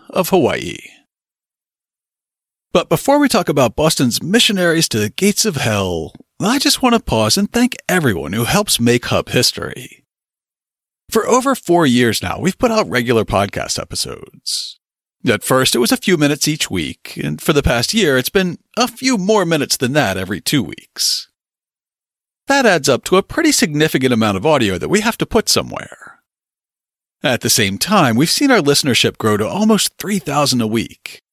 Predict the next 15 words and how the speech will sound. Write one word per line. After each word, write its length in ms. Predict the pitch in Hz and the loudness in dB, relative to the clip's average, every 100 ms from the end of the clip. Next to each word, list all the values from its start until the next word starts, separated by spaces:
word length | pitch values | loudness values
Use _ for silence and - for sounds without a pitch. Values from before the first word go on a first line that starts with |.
| _ | _
almost 380 | 160 160 143 - | 0 2 0 2
all 220 | 180 190 | 2 4
of 80 | 117 | 2
whom 180 | 123 107 | 0 0
download 380 | 175 202 190 185 | 0 2 2 2
the 80 | |
file 260 | - 104 104 | 0 0 0
in 60 | 165 | -2
the 80 | |
first 320 | - 262 226 - | -2 -2 -2 -2
day 180 | 143 | 0
or 80 | 127 | 0
two 220 | - 85 | 0 -8
it's 160 | - - | -6 -2
out. 460 | 131 - - _ | -2 -2 -14 _